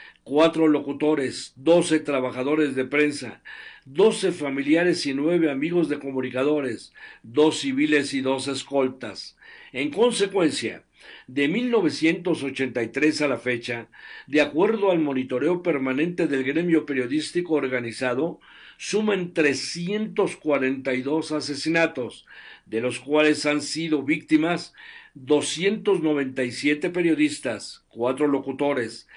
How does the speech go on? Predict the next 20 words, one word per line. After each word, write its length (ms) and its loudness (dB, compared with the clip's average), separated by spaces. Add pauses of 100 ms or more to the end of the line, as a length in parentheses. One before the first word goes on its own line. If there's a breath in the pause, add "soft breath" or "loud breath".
(240 loud breath)
doce 520 4
trabajadores 760 0
de 100 0
prensa, 560 -2 (520 loud breath)
quince 500 2
familiares 760 0
y 80 -2
diez 300 2
amigos 380 0
de 100 -2
comunicadores, 920 0 (320 loud breath)
dos 360 -2
civiles 800 0
y 120 -10
dos 220 -2
escoltas, 760 0 (360 loud breath)
además 720 0
veintiocho 800 2
desapariciones 960 -2
forzadas 760 -2